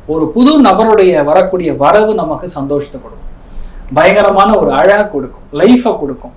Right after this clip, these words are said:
இன்ஃபேக்ட், இப்ப டைம் பீரியடுக்கு இனிமேல் நமக்கு இதுதான் தேவை அப்படிங்கறக்கூடிய ஒரு கிளாரிட்டியை கொடுக்கும். நிறைய பேருக்கு வர வேண்டிய பணம், பாக்கி எல்லாமே வசூல், வசூலாகக்கூடிய ஒரு அற்புதமான ஸ்தானம். எதிர்பார்க்காத ப்ரமோஷன்,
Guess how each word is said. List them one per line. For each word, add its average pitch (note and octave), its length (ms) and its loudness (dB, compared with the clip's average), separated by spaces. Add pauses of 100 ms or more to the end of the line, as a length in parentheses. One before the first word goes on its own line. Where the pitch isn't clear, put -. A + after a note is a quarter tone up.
(120)
இன்ஃபேக்ட், D3+ 380 0
இப்ப D3 220 -2
டைம் G#3+ 280 0
பீரியடுக்கு F#3 380 -2
இனிமேல் F#3 360 -2
நமக்கு E3 260 -4
இதுதான் F#3 340 0
தேவை D#3 280 0
அப்படிங்கறக்கூடிய D3 760 -4
ஒரு E3 260 -2
கிளாரிட்டியை F#3+ 580 0
கொடுக்கும். - 260 -18 (600)
நிறைய G#3 500 2
பேருக்கு G3 340 0
வர F3+ 200 0
வேண்டிய F3+ 360 -2
பணம், D3 440 -4
பாக்கி D#3+ 420 -2
எல்லாமே F#3+ 480 -2
வசூல், D#3 460 -2
வசூலாகக்கூடிய C#3 680 -4 (440)
ஒரு C#3+ 120 -2
அற்புதமான D#3+ 580 -4
ஸ்தானம். B2+ 340 -12
எதிர்பார்க்காத A#3 640 2 (100)
ப்ரமோஷன், E3 440 -2